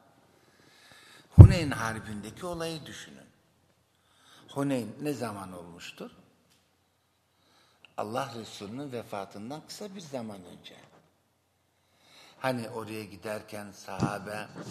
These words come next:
ulu bir çınar ağacı görüyor da, e,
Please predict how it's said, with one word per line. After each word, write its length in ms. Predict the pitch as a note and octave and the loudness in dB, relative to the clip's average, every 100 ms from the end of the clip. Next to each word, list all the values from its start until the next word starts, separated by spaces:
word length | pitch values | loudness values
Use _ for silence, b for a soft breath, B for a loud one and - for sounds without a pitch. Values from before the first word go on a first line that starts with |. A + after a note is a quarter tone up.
| B B - | B B -14
ulu 240 | A2+ G#2 | -12 -12
bir 140 | A2 | -12
çınar 360 | - - G#2+ G#2+ | -12 -12 -12 -14
ağacı 360 | G#2 G#2 F#2+ G2 | -12 -12 -12 -16
görüyor 640 | - G#2+ G2+ A2 G#2+ E2+ | -16 -16 -12 -12 -12 -12
da, 240 | G#2+ G#2+ - - B B B B B | -14 -14 -18 -20 B B B B B
e, 340 | G2+ F#2+ G2 | -14 -12 -12